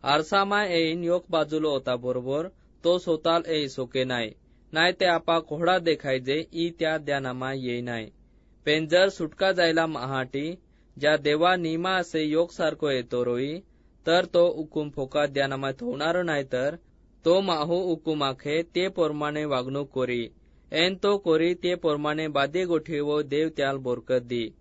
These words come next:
जो कादो सोताल सोती आखाडे हे, पेन सोता जिबीवो ताबोत होए नाय,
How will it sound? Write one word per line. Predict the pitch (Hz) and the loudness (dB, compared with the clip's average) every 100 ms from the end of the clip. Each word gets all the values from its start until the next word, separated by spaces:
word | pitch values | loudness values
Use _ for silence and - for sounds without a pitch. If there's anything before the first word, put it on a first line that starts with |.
| _ _ _ _ _ 143 | _ _ _ _ _ -4
जो | 156 202 | 0 2
कादो | 202 185 165 180 | 2 2 2 0
सोताल | 185 160 147 160 160 | 0 -4 0 0 0
सोती | - 135 175 | -4 -2 2
आखाडे | 175 - 131 127 | 0 0 -2 0
हे, | 131 139 196 _ _ _ | 0 -2 -6 _ _ _
पेन | 165 180 | 4 4
सोता | 180 165 156 185 | 2 -2 0 0
जिबीवो | 190 170 156 160 165 | 2 0 0 2 2
ताबोत | 160 139 147 175 156 | 2 0 2 0 0
होए | 135 131 | -2 -2
नाय, | 127 143 | -2 -4